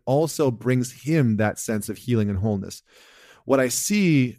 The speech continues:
within a lot of men today, within a lot of men that, that come to the weekends that I do work with, is that over time, they have forgotten how to not only, uh, praise themselves and have appreciation for themselves,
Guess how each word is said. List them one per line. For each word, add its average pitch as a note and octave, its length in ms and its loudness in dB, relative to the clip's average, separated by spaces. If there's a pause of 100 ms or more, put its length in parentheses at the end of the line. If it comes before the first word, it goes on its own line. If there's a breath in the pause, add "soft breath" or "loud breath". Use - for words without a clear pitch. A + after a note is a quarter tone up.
within C3 300 0
a A#2 100 4
lot D#3 280 2
of B2+ 100 0
men B2+ 300 2
today, A#2 420 0
within G#2 200 -4
a G#2+ 60 0
lot B2+ 220 0
of B2+ 220 0 (280)
men A#2+ 380 2
that, G#2 320 2
that G#2 280 -4
come A#2+ 180 -4
to A2 60 0
the G2+ 80 0
weekends A2+ 360 -2
that G#2+ 80 -2
I G2 60 -2
do G#2 160 0
work A#2 280 -2
with, G2+ 280 -2
is G2 200 -6
that A2 300 -2
over D#3 300 0
time, A2 600 -6 (800)
they C3 180 2
have C#3+ 160 2
forgotten B2 520 2
how B2+ 440 0
to - 160 -4
not A2+ 340 0
only, A#2+ 480 0 (420 soft breath)
uh, G2 180 -2
praise C3+ 400 0
themselves A2+ 640 -4
and A#2 120 -6
have A#2+ 140 0
appreciation B2 680 0
for G#2 140 -10
themselves, G2 600 -6